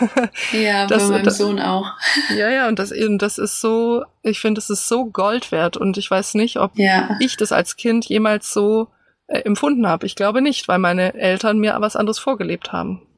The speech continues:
Speaker 2: Hm.
Speaker 1: Ja. Und dieses sprichwörtliche Dorf und so, das ist ja auch sehr feministisch eigentlich.
Speaker 2: Ja.
Speaker 1: Dass wir das brauchen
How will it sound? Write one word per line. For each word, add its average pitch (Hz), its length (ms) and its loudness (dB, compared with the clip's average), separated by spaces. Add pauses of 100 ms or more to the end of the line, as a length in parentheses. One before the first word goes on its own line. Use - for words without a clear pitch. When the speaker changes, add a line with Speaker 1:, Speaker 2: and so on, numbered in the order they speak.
Speaker 2:
Hm. 175 280 2
Speaker 1:
Ja. 202 200 0 (380)
Und 202 180 2
dieses 202 340 2
sprichwörtliche 214 680 0
Dorf 233 440 2
und 185 180 0
so, 202 300 0 (460)
das 220 180 0
ist - 160 -4
ja 214 100 2
auch - 100 -2
sehr 196 180 0
feministisch 208 680 0
eigentlich. 170 680 -4 (220)
Speaker 2:
Ja. 220 500 2
Speaker 1:
Dass 202 200 0
wir 190 100 4
das - 180 -2
brauchen 240 640 0